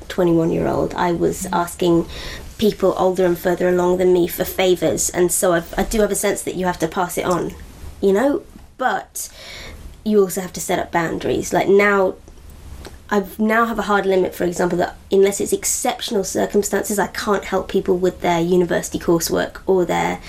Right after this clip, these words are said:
Speaker 2: Personal
Speaker 1: M A
Speaker 2: statement.
Speaker 1: theses. Or actually,
Speaker 2: Yeah.
Speaker 1: personal statements, I actually,
Speaker 2: <laughs>
Speaker 1: I actually
Speaker 2: Yeah.
Speaker 1: quite like writing personal statements, but I won't do it.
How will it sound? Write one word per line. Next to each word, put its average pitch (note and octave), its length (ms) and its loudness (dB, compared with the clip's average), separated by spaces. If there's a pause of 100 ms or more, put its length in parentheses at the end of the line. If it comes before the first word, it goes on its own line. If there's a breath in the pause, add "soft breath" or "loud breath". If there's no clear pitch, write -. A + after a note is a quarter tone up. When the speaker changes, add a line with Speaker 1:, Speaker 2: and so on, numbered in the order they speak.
(120 loud breath)
Speaker 2:
Personal F#3+ 340 -2
Speaker 1:
M G#3 120 4
A G3 100 4
Speaker 2:
statement. F#3 120 -6
Speaker 1:
theses. F3+ 500 2
Or G#3 140 2 (200 loud breath)
actually, C4+ 220 0
Speaker 2:
Yeah. - 60 -10
Speaker 1:
personal E4+ 280 2
statements, D4+ 400 0
I G#3+ 80 4
actually, A#3+ 340 -4
Speaker 2:
<laughs> - 20 -6
Speaker 1:
I D4 100 4
actually C4 200 4
Speaker 2:
Yeah. G#3+ 140 2
Speaker 1:
quite F4 180 2
like C4+ 240 -2
writing C#4 320 0
personal A3 320 -4
statements, E3+ 360 -2
but G3+ 80 0
I F#3+ 100 4
won't G3 220 2
do F3+ 100 2
it. E3 100 -4